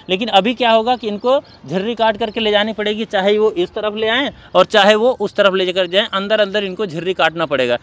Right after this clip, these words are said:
इसलिए ऐसे में आपको चाहिए कि bathroom का कर रहे हैं, हैं, bathroom की पाइपिंग कर रहे हैं, चाहे आप किचन की कर रहे हैं, कमरे की कर रहे हैं,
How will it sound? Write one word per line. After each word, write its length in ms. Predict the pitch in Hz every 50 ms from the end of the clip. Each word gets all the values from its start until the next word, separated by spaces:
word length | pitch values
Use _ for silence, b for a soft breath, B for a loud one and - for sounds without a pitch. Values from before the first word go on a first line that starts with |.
| B B B B 180
इसलिए 420 | 170 - 202 208 226 240 262 - B B B B -
ऐसे 300 | - 170 190 - - 254
में 240 | 247 247 254 254 247
आपको 380 | - 190 - - - 240 214 208
चाहिए 300 | - 214 190 196 220 233
कि 100 | 208 214
bathroom 420 | 175 180 180 185 - 220 240 240
का 160 | 226 247 247
कर 280 | 226 - - - 214 208
रहे 160 | 208 220 226
हैं, 280 | 226 226 247 262 277 285 B B B B - 190
हैं, 280 | 208 233 247 208 165
bathroom 340 | 160 175 180 - 202 226 226
की 60 | 214
पाइपिंग 360 | 220 - 214 208 190 220 226
कर 140 | 220 226 214
रहे 100 | 220 240
हैं, 60 | 247
चाहे 300 | 233 - 220 208 220 233
आप 160 | 240 233 240 220 233 226 220 202 175 160 160 -
किचन 240 | - 190 185 220 220
की 120 | 202 220 214
कर 140 | 202 208
रहे 120 | 208 220 226
हैं, 340 | 226 214 202 160 170 170 -
कमरे 320 | - 190 185 196 208 214
की 40 | 202
कर 140 | - 202 196
रहे 120 | 214 240
हैं, 80 | 269